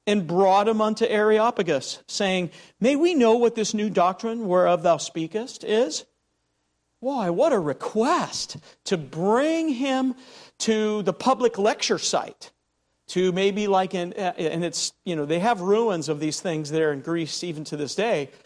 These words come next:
you know, like an outdoor amphitheater. What an opportunity. They brought him and asked him to <laughs> speak. And then verse twenty,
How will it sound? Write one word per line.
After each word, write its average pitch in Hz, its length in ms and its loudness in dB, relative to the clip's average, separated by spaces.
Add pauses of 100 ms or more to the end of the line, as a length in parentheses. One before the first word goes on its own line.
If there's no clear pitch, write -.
(440)
you - 80 -8
know, 160 80 -2
like 151 180 0
an 160 120 -2 (220)
outdoor 180 540 0
amphitheater. 170 800 -6 (560)
What 254 420 4
an 214 100 2
opportunity. 208 800 -2
They 208 160 2
brought 214 580 2
him 226 180 2
and 196 220 2
asked 233 420 -6
him 247 180 2
to 165 140 -2
<laughs> - 40 -20
speak. - 680 -4 (480)
And 190 140 2
then 302 120 4
verse 262 220 4
twenty, 240 460 0